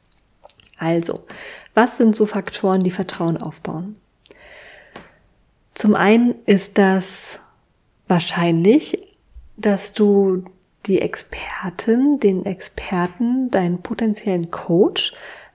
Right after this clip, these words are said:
wahrnehmen kannst, ne? Dass die sich vielleicht nicht verstecken. Das sehe ich ganz oft bei Kundinnen, dass die sich hinter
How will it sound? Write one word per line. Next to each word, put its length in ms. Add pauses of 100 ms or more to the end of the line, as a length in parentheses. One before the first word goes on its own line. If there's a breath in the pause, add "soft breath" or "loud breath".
(120 loud breath)
wahrnehmen 640
kannst, 580
ne? 200
Dass 220
die 160
sich 320
vielleicht 400 (180)
nicht 480
verstecken. 760
Das 200
sehe 120
ich 180
ganz 300
oft 180
bei 120
Kundinnen, 480
dass 180
die 140
sich 180
hinter 460